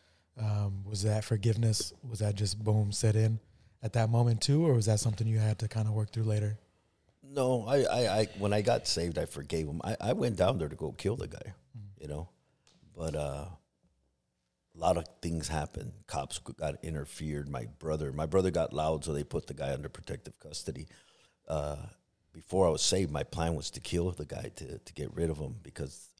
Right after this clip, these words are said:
Speaker 2: I felt that that was my duty as a son, as the older brother. You know what I mean? Um, and so, but when I got, when I got saved, I actually prayed for the man. You know what I mean? Because, um,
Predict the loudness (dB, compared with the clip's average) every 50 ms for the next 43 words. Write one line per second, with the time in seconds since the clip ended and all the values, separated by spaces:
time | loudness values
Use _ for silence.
0 | _ _ -10 -10 -6 0 2 2 2 2 -2 -8 -4 -2 0 0 0 -2 -4 -4
1 | -4 -4 -2 -4 -4 -6 -8 -10 -8 -8 -8 -10 -8 -8 -8 -8 -6 -4 -2 -2
2 | 2 2 2 4 4 2 0 -2 -6 -10 -14 -20 _ _ _ _ _ _ _ _
3 | -8 -6 -4 -4 -4 -6 -8 -10 -12 -12 -14 -16 -8 -4 -2 -2 -2 -2 -4 -6
4 | -6 -6 -4 -2 0 0 0 0 -2 -6 -8 -10 -14 _ _ -14 -8 -6 -6 -4
5 | -4 -4 -6 -6 -8 -10 _ _ _ _ _ _ _ -10 -8 -6 -6 -6 -6 -8
6 | -10 -10 -14 -16 -20 _ _ _ _ _ _ _ _ _ _ _ _ _ _ _
7 | _ _ -8 -8 -6 -6 -2 -2 0 2 2 0 0 -2 -4 -4 -4 -4 -4 -6
8 | -14 _ _ _ _ _ _ _ _ _ _ -8 -4 -2 -2 0 0 -2 -4 -4
9 | -8 -10 -8 -4 -4 -2 -2 -2 -2 -2 0 2 2 2 2 2 2 2 0 0
10 | -2 -4 -8 -12 -16 -20 -20 _ _ _ _ _ _ _ _ _ _ -2 -2 -2
11 | 0 -2 -4 -4 -6 -6 -8 -4 -2 0 0 0 -4 -6 -8 -8 -8 -8 -8 -10
12 | -10 -10 -12 -10 -12 -12 -12 -10 -10 -8 -8 -8 -10 -10 -12 -18 _ -20 -20 -20
13 | _ _ _ _ _ _ _ _ _ _ _ _ _ _ _ _ _ _ _ _
14 | _ -4 -2 -2 -2 -4 -8 -10 -12